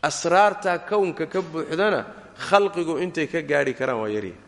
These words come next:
Aakhariya iska badaa, Allah tabaaraka wa tacaala iska badaa iyada.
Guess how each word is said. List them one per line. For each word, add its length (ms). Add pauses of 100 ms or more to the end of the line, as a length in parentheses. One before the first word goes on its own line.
(840)
Aakhariya 520
iska 220
badaa, 300 (340)
Allah 300
tabaaraka 420
wa 60
tacaala 300
iska 220
badaa 220
iyada. 180